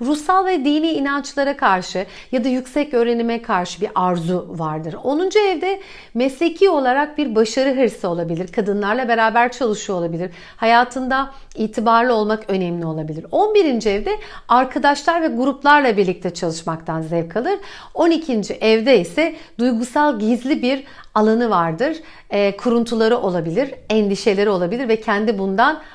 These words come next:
haberdar olamayabilir. Duygularını çok fazla ortaya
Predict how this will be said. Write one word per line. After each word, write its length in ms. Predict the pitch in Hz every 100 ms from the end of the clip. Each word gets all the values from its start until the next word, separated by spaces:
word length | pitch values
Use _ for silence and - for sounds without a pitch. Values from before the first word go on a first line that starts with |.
| -
haberdar 760 | 285 285 294 302 302 294 254 -
olamayabilir. 800 | 214 196 185 170 170 202 302 240
Duygularını 520 | 285 254 247 269 320
çok 240 | 302 269
fazla 280 | - 190 202
ortaya 580 | 226 214 208 220 294